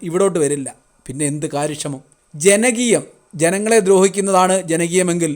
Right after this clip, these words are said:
ഈ വില്ലേജ് ഓഫീസ് ജനകീയമാണ്. ബോർഡൊക്കെ സ്ഥാപിച്ചിരിക്കുന്നത് സ്മാർട്ട് എന്നൊക്കെയാണ്. എന്തിലാണ് സ്മാർട്ട് എന്ന് ഇപ്പോഴും എഴുതിയവർക്ക് പോലും അറിയില്ല. കഴിഞ്ഞ വ്യാഴാഴ്ച ചിത്രീകരിച്ച ദൃശ്യങ്ങളാണ് ഇത്.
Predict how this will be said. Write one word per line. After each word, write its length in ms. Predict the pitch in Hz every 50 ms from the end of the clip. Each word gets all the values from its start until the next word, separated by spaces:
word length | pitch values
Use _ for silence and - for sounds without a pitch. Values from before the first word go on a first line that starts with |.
| 151 _
ഈ 120 | - 156 175 196
വില്ലേജ് 360 | 175 165 165 175 170 147 160
ഓഫീസ് 300 | 151 131 143 147 139 - -
ജനകീയമാണ്. 600 | 139 131 135 143 135 139 139 135 120 113 110 117 - _ _ _ _ _
ബോർഡൊക്കെ 460 | 160 165 190 220 254 269 269 269 262
സ്ഥാപിച്ചിരിക്കുന്നത് 760 | - - 262 233 226 220 190 226 220 202 220 220 220 220 220 214 196 - -
സ്മാർട്ട് 540 | - - - 180 170 175 185 208 220 - -
എന്നൊക്കെയാണ്. 500 | 196 180 165 160 147 151 151 135 120 117 120 - _ _ _ _ -
എന്തിലാണ് 500 | 160 175 185 202 208 220 214 208 202 202
സ്മാർട്ട് 360 | 196 - 185 180 190 185 196
എന്ന് 160 | 190 190 185 185 165
ഇപ്പോഴും 340 | - - 190 190 185 185 160 - - - _
എഴുതിയവർക്ക് 600 | 175 151 160 175 180 185 196 208 208 202 - 185
പോലും 220 | 151 156 160 160 147
അറിയില്ല. 260 | 135 131 135 127 120 117 113 _ _ _ _ _ -
കഴിഞ്ഞ 260 | 160 165 185 196 208
വ്യാഴാഴ്ച 600 | 196 170 175 175 185 196 208 208 208 202 196 -
ചിത്രീകരിച്ച 520 | 202 175 175 - 196 185 196 196 190 185 180 160
ദൃശ്യങ്ങളാണ് 560 | 165 151 - - 190 190 175 156 147 147 156 165 160 - _ _ _ _ _ _ -
ഇത്. 180 | 151 131 135